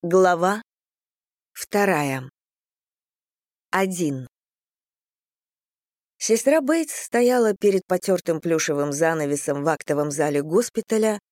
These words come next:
и исполняла песню "Деревья". На её хорошеньком глуповатом лице застыло выражение ужаса, а руки висели по бокам, как куски сырого мяса.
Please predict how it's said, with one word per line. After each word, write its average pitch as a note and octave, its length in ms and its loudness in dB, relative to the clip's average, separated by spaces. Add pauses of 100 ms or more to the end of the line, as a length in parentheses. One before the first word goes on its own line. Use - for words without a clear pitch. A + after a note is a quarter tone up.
(280)
и F#3 120 6
исполняла D#3 580 2
песню G#3 580 -2 (220)
"Деревья". E3 760 0 (560)
На F3+ 140 2
её B3+ 180 2
хорошеньком A#3 640 0
глуповатом F#3+ 580 0
лице E3 320 -2
застыло D#3 460 0
выражение D#3 720 0 (100)
ужаса, D3 600 -6 (380)
а F#3+ 180 2
руки G3 260 0
висели E3 360 0
по D#3 160 0
бокам, F#3 480 0 (140)
как F3+ 180 -2 (100)
куски E3+ 380 -4
сырого E3 440 0
мяса. D3 520 -4